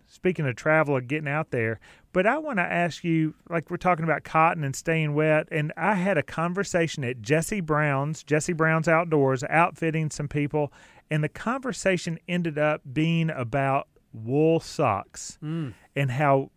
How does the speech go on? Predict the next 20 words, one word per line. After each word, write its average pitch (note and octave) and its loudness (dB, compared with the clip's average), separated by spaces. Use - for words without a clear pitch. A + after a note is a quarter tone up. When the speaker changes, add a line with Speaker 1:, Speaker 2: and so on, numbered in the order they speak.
Speaker 1:
the C#3 -4
people G#3 2
who E3 2
were D#3+ 0
in F3+ 2
there D#3 4
did G3 0
not F#3 0
need D#3+ 0
wool D#3 4
socks C3+ -2
because B2+ -4
they C3+ 0
were B2+ -2
gonna B2+ -2
use D3+ 2
these C3+ 0
in C3 -4
the A#2 -6
summertime. B2+ -2